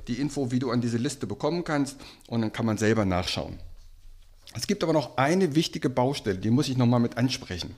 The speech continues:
Und zwar zum Thema Leistung, also wenn die Gesellschaft dann leisten soll, da gibt es noch einen wichtigen Punkt, nämlich die Ursache-Wirkung-Beziehung. Es muss also einen Nachweis geben,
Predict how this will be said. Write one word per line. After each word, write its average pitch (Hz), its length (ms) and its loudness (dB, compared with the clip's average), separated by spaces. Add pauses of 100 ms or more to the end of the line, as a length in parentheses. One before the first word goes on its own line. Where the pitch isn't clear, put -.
Und 104 120 -6
zwar 120 420 0 (520)
zum 131 180 0
Thema 123 240 6
Leistung, 110 640 2
also 95 160 -4
wenn 113 200 0
die 120 200 -6
Gesellschaft 117 480 -2
dann 101 120 -2
leisten 113 440 -2
soll, 85 240 -4 (400)
da 95 80 -4
gibt 127 280 -6
es 147 220 -4
noch 113 220 -6
einen 117 200 2
wichtigen 113 360 -4
Punkt, 147 420 -4
nämlich 131 400 0 (300)
die 110 120 -4 (100)
Ursache-Wirkung-Beziehung. 143 1400 0 (600)
Es - 160 -8
muss 156 280 0
also 135 300 -2 (280)
einen 107 420 0
Nachweis 113 680 0
geben, 117 460 0